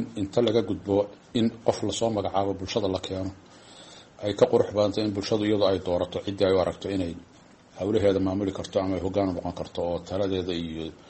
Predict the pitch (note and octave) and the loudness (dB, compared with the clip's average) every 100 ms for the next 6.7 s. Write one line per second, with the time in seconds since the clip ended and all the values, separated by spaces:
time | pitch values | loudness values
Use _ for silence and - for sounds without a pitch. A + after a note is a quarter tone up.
0 | - - - - G2+ - G2 F2 F2 E2 | -20 -18 -4 2 2 2 0 0 0 0
1 | F2 E2 - F#2 - F#2 F#2 F2+ - - | -2 -6 -4 -2 0 0 0 -4 -6 -6
2 | - - - E2 E2 E2+ G#2 - - - | -6 -6 -4 -4 -4 -4 -6 -8 -14 -20
3 | - - - - - G2 G2+ B2 A#2 G#2 | -20 -20 -18 -10 -2 0 2 0 0 -2
4 | G2 - A2+ - - - - - - G2+ | -4 -4 -4 -4 -10 -20 -20 -14 -4 -2
5 | G#2+ A#2 A2 G2+ G#2 G2+ F#2+ F#2+ F#2 F2+ | 0 0 0 0 0 -2 -2 -2 -2 -2
6 | F#2 G2+ F2 F2+ A#2 G#2+ | 0 0 0 -2 0 0